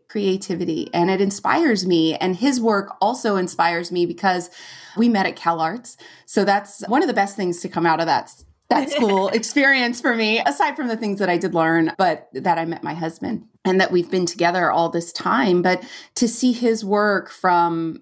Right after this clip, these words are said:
Speaker 1: the beginning, you know, when he was in grad school at Cal Arts to now, it's constantly evolved and changed. And I, I think that we as artists can constantly evolve and change. It's only a matter of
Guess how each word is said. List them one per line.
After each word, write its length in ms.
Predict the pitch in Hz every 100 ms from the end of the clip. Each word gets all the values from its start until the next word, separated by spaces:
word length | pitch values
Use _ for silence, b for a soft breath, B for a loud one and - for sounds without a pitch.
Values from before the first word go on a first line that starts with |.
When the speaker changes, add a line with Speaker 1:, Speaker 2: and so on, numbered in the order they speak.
| _
Speaker 1:
the 80 | 196
beginning, 680 | 185 151 - 269 233 143 98
you 100 | 185
know, 280 | 170 175 202
when 180 | 185
he 180 | 185 196
was 300 | 175 175 170 -
in 140 | 196
grad 340 | 180 175 170 -
school 280 | - 185 170
at 100 | -
Cal 240 | 180 180
Arts 340 | 185 - - -
to 140 | 190
now, 580 | 175 170 - 277 143 139
it's 300 | - 190 - - B B B B
constantly 640 | - 233 196 - - 185 165
evolved 640 | 165 165 175 175 160 -
and 180 | 160 156
changed. 600 | - 170 247 170 165 180
And 100 | 175
I, 200 | 175 -
I 80 | 196
think 460 | 196 262 262 233 214
that 400 | 208 185 175 - _
we 260 | 196 202 208
as 160 | 175 -
artists 760 | 170 180 208 160 165 - -
can 420 | - 170 165 165
constantly 640 | 160 190 196 - 180 170 165
evolve 400 | 165 156 160 160
and 140 | 160
change. 480 | - 160 160 156 165
It's 160 | -
only 320 | 185 196 196 185
a 80 |
matter 360 | 180 175 180 180
of 300 | 165 165